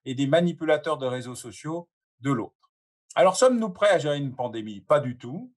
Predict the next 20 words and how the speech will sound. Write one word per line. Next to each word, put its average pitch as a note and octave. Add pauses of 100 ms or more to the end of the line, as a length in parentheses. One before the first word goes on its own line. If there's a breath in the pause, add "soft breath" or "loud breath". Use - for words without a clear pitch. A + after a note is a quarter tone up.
(140)
Sommes-nous F#3
prêts G3+
à E3
gérer C#3+
cette F3+
pandémie ? B2+
Pas D3+
mieux. C3+ (800)
Qu'est-ce G3
qui F#3+
nous F3+
pose G3
problème E3+
aujourd'hui ? C#3
Eh C#3
bien, C3+
c'est C3+
d'essayer D3
de E3+
rattraper F3